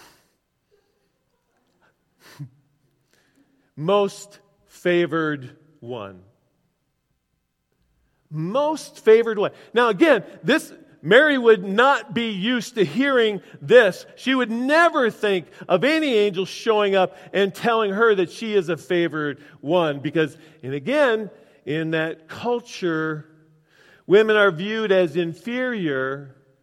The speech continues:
And she already had her life played out. It was marriage, serve her husband, and have children.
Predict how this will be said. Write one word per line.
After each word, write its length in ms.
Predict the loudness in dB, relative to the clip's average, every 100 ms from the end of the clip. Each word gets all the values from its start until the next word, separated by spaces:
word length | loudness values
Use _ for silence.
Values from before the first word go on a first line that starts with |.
| _ _ _ _ _ _ _ _ _ _ _
And 140 | -8 -4
she 160 | 2
already 180 | 2 2
had 400 | -2 -4 -4 0
her 140 | 0
life 360 | 0 0 -2 -6
played 300 | -4 -4 -2
out. 480 | -4 -2 -4 -6 -16 _ _ _ _ _ _ _ _ _ _ _
It 120 | -6
was 260 | -4 -6 -6
marriage, 760 | -4 -2 -4 -6 -12 -20 -20 _ _ _ _ _ _
serve 320 | -8 -4 -4
her 80 | -4
husband, 640 | -6 -6 -6 -6 -6 -8 -16 _ _ _ _ _ _ _ _ _ _ _
and 100 | -8
have 180 | -8 -8
children. 480 | -8 -8 -8 -16